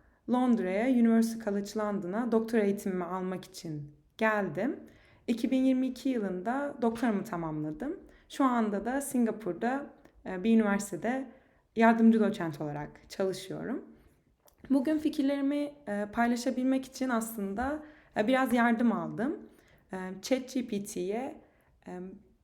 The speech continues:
"Bölüm ve okul nasıl seçilir?" diye sordum aslında ve bana bir liste verdi. Bu liste üzerinden kısaca kendi, e, tecrübelerimi, fikirlerimi, şu anda tercih yapıyor olsaydım nelere dikkat ederdim?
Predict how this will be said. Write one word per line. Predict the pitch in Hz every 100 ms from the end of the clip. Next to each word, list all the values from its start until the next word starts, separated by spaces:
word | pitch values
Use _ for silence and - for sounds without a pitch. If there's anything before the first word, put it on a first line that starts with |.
| _
"Bölüm | 254 254 269 254
ve | 202 -
okul | 220 - 262 269
nasıl | 240 233
seçilir?" | 226 196 - 165 160
diye | 160 156 147
sordum | - 165 143 151
aslında | 151 - - 170 262 359 - - -
ve | 269 269 233
bana | 262 262
bir | 247
liste | 254 - 190
verdi. | 165 156 165 247
Bu | 269
liste | 262 - 190
üzerinden | 165 165 165 208 269 311
kısaca | - 233 196 214 240
kendi, | 226 220 220 226 226 226 - - -
e, | 185 185
tecrübelerimi, | 226 220 220 190 175 160 196
fikirlerimi, | 202 226 226 190 180 156 151 175 220 - -
şu | - 240
anda | 226 214
tercih | 214 202 202 208
yapıyor | 208 190 180
olsaydım | 170 170 165 196 208
nelere | 202 196 196
dikkat | - 156 -
ederdim? | 143 156 160 233